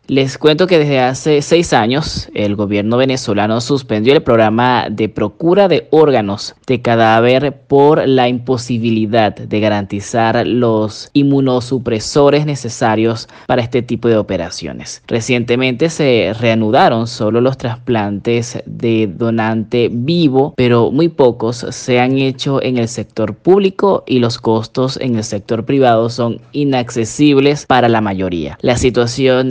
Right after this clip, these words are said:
es crítica para el noventa por ciento de los pacientes que necesitan un trasplante en el país.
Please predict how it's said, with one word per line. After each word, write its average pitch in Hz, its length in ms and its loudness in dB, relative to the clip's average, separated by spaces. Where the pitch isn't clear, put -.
es 123 360 -2
crítica 180 760 0
para 110 320 -4
el 123 280 0
noventa 185 580 0
por 135 140 -2
ciento 127 340 -4
de 147 80 2
los 143 140 -2
pacientes 139 720 -2
que 117 160 -4
necesitan 113 760 0
un 120 160 -2
trasplante 120 640 -2
en 120 60 -2
el 110 100 -2
país. 76 540 -8